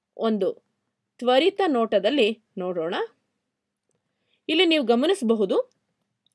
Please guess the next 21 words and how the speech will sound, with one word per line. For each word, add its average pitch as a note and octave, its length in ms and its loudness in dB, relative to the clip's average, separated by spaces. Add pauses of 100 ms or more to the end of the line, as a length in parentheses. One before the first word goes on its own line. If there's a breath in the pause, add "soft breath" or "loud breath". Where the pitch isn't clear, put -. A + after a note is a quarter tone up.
(280)
ಇದು A3 320 4
y A3 340 4
ಅಕ್ಷ G3+ 280 0 (360)
ಮತ್ತಿದು A3+ 580 -2 (340)
x C4+ 320 4
ಅಕ್ಷ G#3+ 240 -2 (460)
ಆಗಿದೆ. F#3 520 -4 (460)
ಈ B3+ 280 -2 (340)
ಹಸಿರು F#4 320 2
ಬಣ್ಣದಲ್ಲಿರುವಂತಹ B3+ 1200 0 (240)
ಸರಳ B3 380 2
ರೇಖೆ A#3+ 340 0 (440 soft breath)
ಮೊದಲನೇ D4+ 500 2
ಸಮೀಕರಣ A3+ 520 0 (300)
x - 240 -6
ಮೈನಸ್ B3 540 -2
ನಾಲ್ಕು A#3+ 640 0
y C4 40 4
ಈಕ್ವಲ್ಸ್ A3 480 -4
ಮೈನಸ್ G#3 440 -4
ಹದಿನೆಂಟನ್ನ F3+ 640 -4